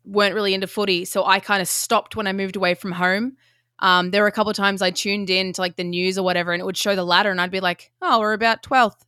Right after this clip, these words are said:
Okay." Or, like, "Oh, we're, like, fifth," and, you know, like, wherever we were. So that middle part where everyone kinda started to retire from that, that, um, uh, three-peat kinda era when, like, everyone had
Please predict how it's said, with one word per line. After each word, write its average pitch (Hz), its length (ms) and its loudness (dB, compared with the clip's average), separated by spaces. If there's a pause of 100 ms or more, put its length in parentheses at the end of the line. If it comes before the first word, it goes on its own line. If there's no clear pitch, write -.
Okay." 240 460 -4
Or, 220 100 -2
like, 233 160 0
"Oh, 226 380 4
we're, 233 160 -8
like, 214 220 -4
fifth," - 320 -4
and, 208 120 -6
you 202 100 -4
know, 175 80 -2
like, 208 180 -4 (440)
wherever 254 320 6
we 226 140 0
were. 208 260 2
So 220 140 -6
that 233 160 0
middle 240 260 -2
part 226 320 2
where 208 120 2
everyone 208 420 -2
kinda 190 280 -2
started 185 440 0
to 185 260 -2
retire 190 580 2
from 185 220 -6
that, 170 420 -4 (680)
that, 190 340 2
um, 170 580 2 (680)
uh, 170 800 2
three-peat 226 580 2
kinda 180 340 0
era 185 300 2
when, 185 140 -2
like, 196 160 -2
everyone 240 400 4
had 190 180 -6